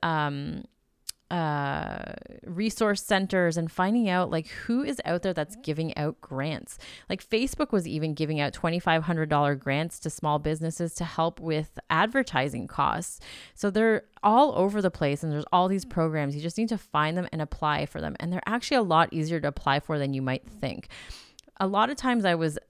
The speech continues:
uh, scared to apply for grants 'cause it looked like it was a lot of work and they were asking for financials and all this other stuff. But once you actually go through it, it's not as bad as you think. And one secret that I actually learned from talking to someone who writes a lot of grants is that you can actually call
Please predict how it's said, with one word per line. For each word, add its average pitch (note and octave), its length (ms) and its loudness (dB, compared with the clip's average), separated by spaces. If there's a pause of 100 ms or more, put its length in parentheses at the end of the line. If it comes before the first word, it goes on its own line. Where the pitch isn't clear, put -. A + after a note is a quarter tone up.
uh, C#3+ 400 2
scared D#3+ 540 0
to B3 120 2
apply A#3 300 0
for A#3+ 120 -2
grants A3 360 -2
'cause F#3+ 120 -4
it F#3 120 0
looked F3 280 -2
like A3 160 -2
it G#3 40 0
was F#3 120 0
a F3+ 60 2
lot D3 220 2
of D3+ 160 -4
work A3 260 2
and F#3+ 80 -2
they E3 80 -2
were D3+ 80 0
asking C#3+ 300 0
for D#3+ 160 -4
financials F#3 720 0
and E3+ 100 0
all D#3 100 2
this D3+ 200 -2
other F#3+ 240 0
stuff. F#3 360 0
But F3 180 2
once A3 220 0
you C#4 80 0
actually C4 200 0
go E3+ 180 0
through D#3+ 300 -4
it, G3+ 80 2
it's - 240 -4
not E3 260 0
as G3+ 140 -4
bad D3 240 0
as D3 140 -4
you D3 80 -6
think. - 340 -8 (600)
And F#3+ 320 0
one A#3 200 2
secret D4 300 -6
that A3 100 4
I F3+ 80 6
actually E3+ 320 2
learned D3+ 440 0
from C#3+ 360 -2
talking D#3 340 -4
to D#3 80 -4
someone D3 320 -4
who C#3 460 -4
writes D3 340 -4
a F#3+ 60 -2
lot F#3+ 200 0
of G3 100 -2
grants G3 360 0
is F3+ 140 -2
that F3+ 160 0
you F3+ 180 -2
can D#4+ 140 -2
actually E4+ 220 -2
call D3+ 760 2